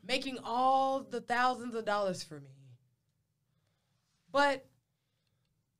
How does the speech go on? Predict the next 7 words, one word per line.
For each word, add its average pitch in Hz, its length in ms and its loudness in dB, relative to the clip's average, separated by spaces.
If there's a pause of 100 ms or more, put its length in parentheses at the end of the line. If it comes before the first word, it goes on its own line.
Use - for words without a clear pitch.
(400)
speaking 311 480 -8
of 151 100 -10
cancel 208 420 -10
culture, 143 560 -12 (200)
I 254 80 -4
seen 381 360 -6
something 190 840 -8